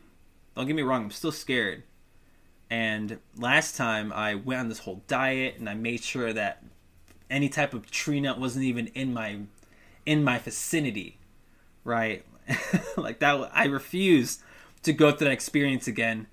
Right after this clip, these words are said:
And here I am two years later, around the same time, almost two years to the, to the day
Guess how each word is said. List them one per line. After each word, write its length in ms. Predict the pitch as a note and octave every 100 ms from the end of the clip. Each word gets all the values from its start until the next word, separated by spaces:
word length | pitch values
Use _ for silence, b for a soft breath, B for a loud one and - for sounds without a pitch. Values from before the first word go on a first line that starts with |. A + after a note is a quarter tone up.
| b b b b b b -
And 240 | C3+ C3
here 180 | A#2+ C#3+
I 80 | C3
am 200 | B2+ A#2
two 160 | -
years 260 | C#3 B2+ A2+
later, 380 | B2 A#2 A2+ A2+
around 360 | C#3 B2+ C3+ D3+
the 80 | D3
same 340 | - D3+ D3+
time, 380 | D3 C#3+ C3 A#2+
almost 340 | D3 C3+ -
two 80 | -
years 300 | E3+ E3+ D#3
to 140 | - C#3+
the, 100 | A#2 -
to 120 | - G#3
the 120 | D3+
day 500 | - D3 C#3+ G#2